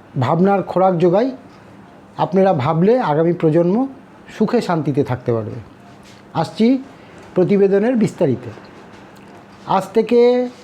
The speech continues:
জুনিয়র ডাক্তাররা অভয়া খুনের ব্যাপারে যে আন্দোলনটা শুরু করেছিল, কর্মবিরতি শুরু করেছিল,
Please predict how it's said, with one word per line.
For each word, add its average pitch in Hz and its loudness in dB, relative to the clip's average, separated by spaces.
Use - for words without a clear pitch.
জুনিয়র 214 4
ডাক্তাররা 214 0
অভয়া 220 2
খুনের 214 2
ব্যাপারে 202 2
যে 190 4
আন্দোলনটা 185 2
শুরু 190 0
করেছিল, 190 2
কর্মবিরতি 180 0
শুরু 175 2
করেছিল, 185 2